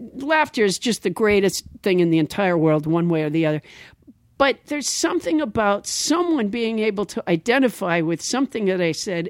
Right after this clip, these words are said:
in a way that makes them feel less alien and more belonging that means more to me than anything else. It, you know, I, I sort of value that more than I value,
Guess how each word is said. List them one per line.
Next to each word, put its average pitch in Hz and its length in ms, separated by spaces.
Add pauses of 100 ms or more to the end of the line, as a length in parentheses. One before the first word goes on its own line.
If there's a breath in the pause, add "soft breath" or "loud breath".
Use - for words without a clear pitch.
in 175 100
a 170 60
way 233 340
that 208 140
makes 220 360
them 180 180
feel 285 460 (280 soft breath)
less 180 360
alien 247 520
and 185 180
more 185 200
belonging 185 540 (260 loud breath)
that 226 200
means 262 460
more 233 280
to 220 60
me 214 200
than 190 180
anything 208 480
else. 143 340 (100)
It, 214 180
you 233 100
know, 202 200
I, 185 220 (300 loud breath)
I 214 60
sort 285 280
of 262 100
value 233 480
that 208 280
more 214 340
than 208 140
I 190 140
value, 170 540